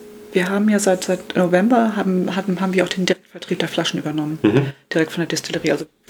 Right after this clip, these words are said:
Speaker 1: wir fahren in Deutschland wirklich mit, äh, Vertretern rum, die in die Geschäfte gehen und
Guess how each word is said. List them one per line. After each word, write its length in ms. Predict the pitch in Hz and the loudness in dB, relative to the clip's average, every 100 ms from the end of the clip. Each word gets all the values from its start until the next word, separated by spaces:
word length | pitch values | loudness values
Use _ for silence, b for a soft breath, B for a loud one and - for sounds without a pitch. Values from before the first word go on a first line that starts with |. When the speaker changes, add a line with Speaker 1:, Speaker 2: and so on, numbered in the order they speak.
| - | 2
Speaker 1:
wir 140 | 170 | 2
fahren 320 | - 175 170 165 | 2 0 2 4
in 60 | |
Deutschland 340 | 165 165 180 170 | 4 2 0 -2
wirklich 200 | 165 - | -4 -4
mit, 260 | 165 - | -4 -4
äh, 100 | 165 | -4
Vertretern 580 | 160 170 - 165 170 170 160 - | -2 -4 -2 0 0 0 -4 -6
rum, 180 | 165 160 | -4 0
die 260 | 160 165 - | 0 -2 -6
in 160 | - 165 | -4 -2
die 80 | 156 | 0
Geschäfte 400 | 165 160 - 165 | 0 0 0 -2
gehen 240 | 160 160 | 0 0
und 220 | - 156 | -2 -6